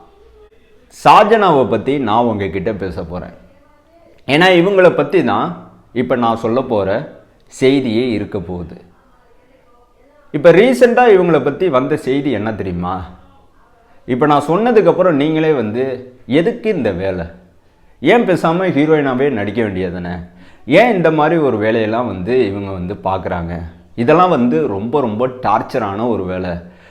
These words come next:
So, இவங்களோட கெரியரே வந்து கேள்விக்குறியா மாறிடும்"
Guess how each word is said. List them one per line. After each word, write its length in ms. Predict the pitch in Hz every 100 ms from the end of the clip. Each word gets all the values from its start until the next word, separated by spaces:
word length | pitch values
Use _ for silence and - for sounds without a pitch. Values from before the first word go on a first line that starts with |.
| _
So, 180 | - 143
இவங்களோட 300 | 139 151 151
கெரியரே 680 | 175 170 185 226 233 220 220
வந்து 240 | 147 135
கேள்விக்குறியா 720 | 156 147 151 151 117 110 107 90
மாறிடும்" 400 | 90 101 98 90